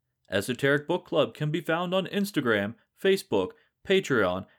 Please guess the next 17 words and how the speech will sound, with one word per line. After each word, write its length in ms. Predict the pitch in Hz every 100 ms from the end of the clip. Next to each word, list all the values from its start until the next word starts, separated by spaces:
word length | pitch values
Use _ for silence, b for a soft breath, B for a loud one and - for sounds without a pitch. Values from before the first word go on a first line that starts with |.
| b
and 320 | 156 175 170 -
at 240 | 151 -
esoteric 600 | 123 131 123 110 98 -
book 160 | 113 110
club 240 | 98 92
dot 220 | 95 98 -
org. 380 | 135 82 78 - _ _ _ _ _ _ _ _ 120
This 200 | 135 147
show 340 | 202 165 120
is 140 | 143
made 200 | 147 147
possible 500 | 165 175 131 107 113
by 180 | 113 151
subscribing 640 | 151 160 143 170 185 196 180
Patreons 640 | 165 147 117 92 90 107
like 240 | 101 104
you. 260 | 123 90